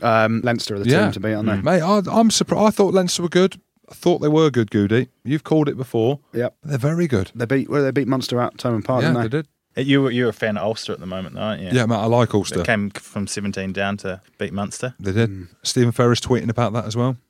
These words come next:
Speaker 3: Well, he'd be happy, wouldn't he?
Speaker 2: He's an influencer there, isn't he? I think he's
Speaker 1: He's
Speaker 2: gonna
Speaker 1: a
Speaker 2: be
Speaker 1: legend.
Speaker 2: C E O.
Speaker 1: Stephen Ferris is a legend.
Speaker 2: Yeah, he's in great shape as well.
Speaker 1: Yeah.
Speaker 2: God, I wish I had that body.
Speaker 1: Yeah.
Speaker 3: Massive arms. He's got bigger arms than Tim, the producer.
Speaker 2: I don't know.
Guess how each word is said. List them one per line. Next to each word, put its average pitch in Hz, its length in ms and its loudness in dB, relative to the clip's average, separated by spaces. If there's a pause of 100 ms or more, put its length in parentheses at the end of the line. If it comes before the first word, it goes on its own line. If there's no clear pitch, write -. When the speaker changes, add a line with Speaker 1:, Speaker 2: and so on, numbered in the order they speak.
(120)
Speaker 3:
Well, 104 100 -10
he'd 107 100 -4
be 92 100 -8
happy, 95 240 -10
wouldn't 104 220 -2
he? 185 40 6
Speaker 2:
He's 185 120 6
an 147 80 6
influencer 147 500 4
there, 87 240 0
isn't 131 60 2
he? 92 180 0
I 147 140 4
think 147 180 2
he's 123 80 2
Speaker 1:
He's 107 120 2
Speaker 2:
gonna 107 100 2
Speaker 1:
a - 20 4
Speaker 2:
be - 40 2
Speaker 1:
legend. 107 180 4
Speaker 2:
C 101 60 6
E 110 40 6
O. 101 240 2
Speaker 1:
Stephen 127 440 -2
Ferris 101 300 -2
is 98 120 -6
a 98 40 -4
legend. 92 440 -6 (240)
Speaker 2:
Yeah, 90 160 -8 (100)
he's 92 140 -10
in 95 100 -4
great 95 260 -4
shape 87 280 -8
as 82 100 -12
well. 82 300 -8
Speaker 1:
Yeah. 95 180 -12
Speaker 2:
God, 92 180 -6
I 87 40 -4
wish 82 200 -8
I 82 40 -8
had 80 80 -12
that 73 140 -14
body. 82 260 -12
Speaker 1:
Yeah. 90 240 -10 (260)
Speaker 3:
Massive 104 380 -4
arms. 95 220 -4
He's 113 100 -8
got 107 120 -2
bigger 104 160 -2
arms 95 300 -6
than 90 220 -10
Tim, 92 220 -10
the 82 60 -12
producer. 95 460 -10
Speaker 2:
I 95 60 -2
don't 90 200 0
know. 82 200 -6